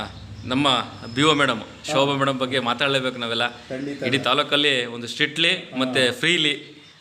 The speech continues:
Speaker 1: ಆ,
Speaker 2: ಮತ್ತೆ
Speaker 1: ಶಿಕ್ಷಕರಿಗೆ
Speaker 2: ಅವರು
Speaker 1: ಫ್ರೀಲಿ, ಮಕ್ಕಳಿಗೆ ಸ್ಟ್ರಿಕ್ಟ್ಲಿ ಮಾಡಿರುವಂಥ ಒಂದು ಎಕ್ಸಾಮಿನೇಷನ್.
Speaker 2: ಹೌದು ಸರ್.
Speaker 1: ಹಾ.
Speaker 2: ಅವರು ನಮಗೆ ಎಲ್ಲ ರೀತಿಯಾದಂತಹ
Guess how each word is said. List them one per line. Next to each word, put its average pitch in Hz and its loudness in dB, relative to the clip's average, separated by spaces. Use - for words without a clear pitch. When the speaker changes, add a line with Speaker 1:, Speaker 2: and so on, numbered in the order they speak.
Speaker 1:
ಆ, 123 4
Speaker 2:
ಮತ್ತೆ 120 -2
Speaker 1:
ಶಿಕ್ಷಕರಿಗೆ 170 2
Speaker 2:
ಅವರು 151 0
Speaker 1:
ಫ್ರೀಲಿ, 175 0
ಮಕ್ಕಳಿಗೆ 165 2
ಸ್ಟ್ರಿಕ್ಟ್ಲಿ 170 2
ಮಾಡಿರುವಂಥ 165 0
ಒಂದು 143 0
ಎಕ್ಸಾಮಿನೇಷನ್. 127 -2
Speaker 2:
ಹೌದು 131 -8
ಸರ್. 110 -16
Speaker 1:
ಹಾ. 110 -8
Speaker 2:
ಅವರು 170 -4
ನಮಗೆ 165 -6
ಎಲ್ಲ 160 0
ರೀತಿಯಾದಂತಹ 165 -4